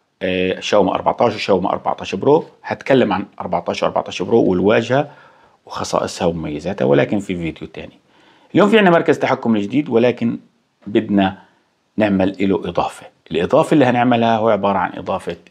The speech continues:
مركز تحكم، نشيل منه الخط هذا اللي في المنتصف اللي عامل لنا قصة وعامل لنا مشاكل. ولكن بحب يعني أطرح عليكم هالقصة البسيطة، قصة من واقع الحياة اللي احنا بنعيشها بغزة. القصة هذه كالتالي،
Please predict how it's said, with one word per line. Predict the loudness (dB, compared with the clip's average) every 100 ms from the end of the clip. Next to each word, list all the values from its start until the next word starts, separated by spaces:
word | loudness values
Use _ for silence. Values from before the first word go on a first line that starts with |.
| _ -8
مركز | -8 -6 -6
تحكم، | -4 -6 -2 -2
نشيل | 0 -2 -2
منه | -2 -2 -2 -6 -12 -20 -20 _ -16
الخط | -8 -8 -8
هذا | -8
اللي | -8
في | -6
المنتصف | -6 -4 -6 -8
اللي | -10
عامل | -8 -8
لنا | -8 -10 -14 -16 -14
قصة | -14 -12 -12 -14 _ _ -10
وعامل | -4 -2 -2 -6 -10 -20 -20 _ -10 -6
لنا | -6 -8
مشاكل. | -10 -12 -12 -18 -20 -20 _ -12 2
ولكن | 4 6 4 2
بحب | 0 -2 -6 _ _
يعني | -6 -6
أطرح | -6 -6 -6
عليكم | -4 -6 -8 -8 -8 -10 -6
هالقصة | -2 -2 -4 -4 -4 -4 0 2 2 0 -4 -8
البسيطة، | -6 -4 -6 -12 _ -10 -8 -8 -12 -14 -20 _ _ -10
قصة | -4 0
من | 2
واقع | 2 0 -4
الحياة | -2 0 0
اللي | 0
احنا | -4 -8
بنعيشها | -8 -8 -10
بغزة. | -12 -16 -16 -18 -20 -20 -20 -12 -8
القصة | -2 0 4 4
هذه | 4
كالتالي، | 0 -4 -10 -14